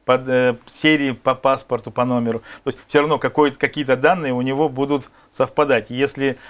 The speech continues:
компьютер, допустим, некорректно всё это прочитает, или ребёнок не, не очень красиво всё написал, это займёт время,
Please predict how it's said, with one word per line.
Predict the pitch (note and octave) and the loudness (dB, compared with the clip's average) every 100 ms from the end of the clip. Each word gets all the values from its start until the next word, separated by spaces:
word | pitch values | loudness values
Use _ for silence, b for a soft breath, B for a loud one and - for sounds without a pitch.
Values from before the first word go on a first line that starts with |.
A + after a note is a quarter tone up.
| B - | B -4
компьютер, | B2+ C3+ C3+ C3 B2 | -4 -2 0 0 0
допустим, | A#2+ A#2 B2+ - B2 B2 | -2 -4 -8 -6 -4 -2
некорректно | B2+ C3 C3 C3 B2+ | -2 0 0 -2 -8
всё | - B2+ | -8 -6
это | B2+ | -4
прочитает, | C3 - - C3 | -6 0 0 0
или | A#2+ | -4
ребёнок | B2 B2+ A#2+ - - | -2 -2 -2 -6 -14
не, | C3 B2+ | -6 -4
не | B2+ C#3 | -2 0
очень | C#3 B2+ | -2 -2
красиво | A#2+ C3 B2+ B2 | -4 -4 -2 -2
всё | A2+ B2 | -2 -2
написал, | A#2+ C#3 C3 F#3+ F#3+ B B B B B | -4 -6 0 2 2 B B B B B
это | D#3+ C#3+ | -2 2
займёт | C#3 D3 D3+ - | 4 4 2 -2
время, | B2 C3 D3 G3+ | -2 0 2 0